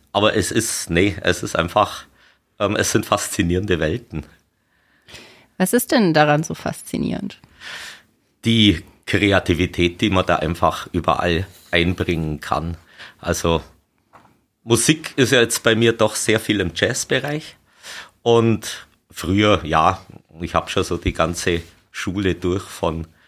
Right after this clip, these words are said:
Speaker 1: Unterhaltungsmusik, Rockmusik früher in jüngeren Jahren. Aber letztlich ist alles auf Jazz rausgelaufen. Einfach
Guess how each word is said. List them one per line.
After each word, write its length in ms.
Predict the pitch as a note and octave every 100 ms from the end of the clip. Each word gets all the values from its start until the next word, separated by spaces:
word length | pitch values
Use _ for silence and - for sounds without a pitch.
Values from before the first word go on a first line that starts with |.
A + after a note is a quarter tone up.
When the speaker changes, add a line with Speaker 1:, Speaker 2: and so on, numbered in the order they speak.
| _ _
Speaker 1:
Unterhaltungsmusik, 1160 | B2 A2+ F#2+ E2+ F2 F2 - F#2 E2+ F2 E2+ -
Rockmusik 720 | F2+ G2+ - F2+ F2+ - -
früher 420 | - - G2+ G2
in 100 | F#2+ F2+
jüngeren 500 | G2+ A2+ G2+ G#2 G2+
Jahren. 380 | F#2+ G2+ A2+ A2+ - - -
Aber 220 | G#2+ G#2
letztlich 600 | F#2+ - - A#2 A#2 -
ist 200 | A2+ -
alles 320 | F#2+ G#2+ A2
auf 260 | - G#2 -
Jazz 400 | - F2+ A2 -
rausgelaufen. 960 | G2 G#2 - - G#2+ G2+ A#2 - C#3 D3
Einfach 460 | A2 - A2+ -